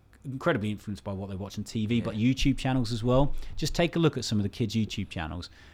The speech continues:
Speaker 1: Billion, I'm not talking millions, billions of hits they're getting, and it's absolute tosh watch they're watching, literally absolute rubbish. And, um, they're being told even at that stage,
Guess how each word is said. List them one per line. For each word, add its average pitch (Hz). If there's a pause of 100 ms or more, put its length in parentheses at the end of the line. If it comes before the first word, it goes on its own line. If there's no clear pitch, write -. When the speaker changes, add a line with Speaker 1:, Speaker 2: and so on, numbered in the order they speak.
(300)
Speaker 1:
Billion, 117
I'm 131
not 170
talking 165
millions, 95 (600)
billions 117
of 98
hits -
they're 92
getting, 87
and 104
it's -
absolute 113
tosh -
watch -
they're 104
watching, 135 (320)
literally 120
absolute 104 (120)
rubbish. 113 (460)
And, 113 (280)
um, 113
they're 117
being 123
told 131
even 110
at 101
that 123
stage, 90